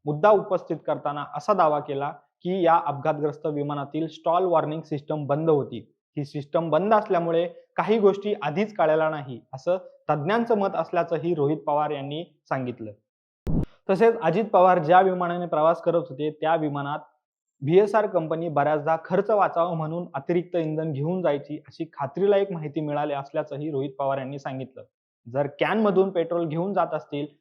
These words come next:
तर ते विमानासाठी बॉम्बच असू शकतं, असं देखील रोहित पवार म्हणाले. याचबरोबर रोहित पवारांनी उपस्थित केलेला महत्त्वाचा मुद्दा म्हणजे कंपनीने पायलटला इंधन वाचवण्याचे आदेश दिले होते का, कुणाच्या जीवापेक्षा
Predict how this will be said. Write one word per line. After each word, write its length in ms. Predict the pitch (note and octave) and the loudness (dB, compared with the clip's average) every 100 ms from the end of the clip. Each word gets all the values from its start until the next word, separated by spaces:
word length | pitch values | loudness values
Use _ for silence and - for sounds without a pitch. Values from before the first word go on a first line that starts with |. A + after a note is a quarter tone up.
| _ _ G#3+ | _ _ 0
तर 100 | A3 A#3+ | 2 6
ते 100 | A#3 | 6
विमानासाठी 640 | F#3+ F#3+ G3 G3 F3+ G3+ C#3 | 6 2 0 -2 -4 -4 -4
बॉम्बच 420 | C#3 E3+ G#3 G3+ | 0 2 2 2
असू 220 | F3 F#3 | 0 -2
शकतं, 400 | E3 D#3+ - D#3 C#3 | -6 -6 -6 -6 -6
असं 220 | D3 D#3+ | -6 -6
देखील 260 | D3 D#3 D3 | -4 -4 -2
रोहित 280 | C#3 C#3 C#3+ | -2 -2 -2
पवार 200 | C3+ C3+ | -2 -2
म्हणाले. 320 | C#3 C3 A2+ | -6 -8 -10
याचबरोबर 920 | G#2+ _ _ B2 C3+ D3 D3+ D3+ E3+ F3 - _ - | -16 _ _ -8 -4 -2 0 0 0 -2 -12 _ 0
रोहित 200 | F3 G#3 | 6 6
पवारांनी 540 | G3+ G#3 G#3+ G#3+ G#3+ | 8 8 8 4 0
उपस्थित 420 | G#3 E3+ F#3 - F#3 | -2 0 -4 -2 -4
केलेला 360 | F#3 F3 F3 | -2 0 0
महत्त्वाचा 480 | E3+ D#3+ D#3+ D#3+ D#3 | -2 -4 -4 -6 -6
मुद्दा 280 | D3 C#3+ F3 | -8 0 0
म्हणजे 340 | D#3+ C#3+ D3+ - D#3 - - | 0 -2 -4 -2 -2 -2 4
कंपनीने 520 | G3 G3+ A3+ A3 A3+ | 4 6 4 4 2
पायलटला 640 | A3+ E3+ E3 F#3 F3+ F#3 F#3 | 0 2 2 2 2 0 0
इंधन 280 | E3 E3+ F#3+ | 0 2 2
वाचवण्याचे 540 | F#3+ F3 E3+ E3 D#3 F3+ | 2 0 -2 -4 -4 -6
आदेश 340 | C3+ C#3+ E3 | -4 -2 -4
दिले 260 | C3+ D#3 F3 | -2 2 4
होते 240 | D#3+ B2+ | 4 2
का, 120 | A#2 - _ _ _ _ _ | -6 -10 _ _ _ _ _
कुणाच्या 360 | F3 G3+ A3 A#3+ | 2 4 4 2
जीवापेक्षा 760 | F#3+ F#3 F#3+ F#3+ F#3+ - F#3 | 4 4 4 0 -4 -2 -2